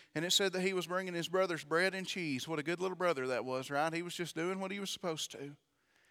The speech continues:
And he went out there, and he wasn't a man of war. He wasn't old enough to go to battle. In fact, earlier in the chapter, it said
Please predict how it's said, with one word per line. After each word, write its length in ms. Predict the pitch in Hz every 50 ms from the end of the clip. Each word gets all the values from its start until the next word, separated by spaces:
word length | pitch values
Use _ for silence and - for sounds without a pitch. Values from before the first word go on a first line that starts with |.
| _ _ _ _ _ _ _ _
And 100 | 185 190
he 60 | 202
went 220 | 202 226 247 262 240
out 200 | 233 226 226 -
there, 120 | 220 220
and 100 | 220 185
he 120 | 196 233
wasn't 320 | 233 226 220 208 185 208 190
a 40 | 175
man 220 | 170 175 180 175
of 100 | 165 151
war. 220 | 170 185 196 196
He 100 | 190 208
wasn't 340 | 202 202 208 208 - 214 208
old 200 | 208 226 226 180
enough 240 | 151 143 135 131 -
to 80 | - 131
go 140 | 135 131
to 80 | 127 123
battle. 400 | 120 120 120 120 120 117 120 120 - - - - - _ _ _ _ _
In 80 | 160 151
fact, 280 | 165 180 180 180 -
earlier 340 | 196 190 208 208 214 208 208
in 60 | 208
the 80 | 196 190
chapter, 440 | - - 214 214 214 214 - 202 196
it 60 | 202
said 200 | - 208 196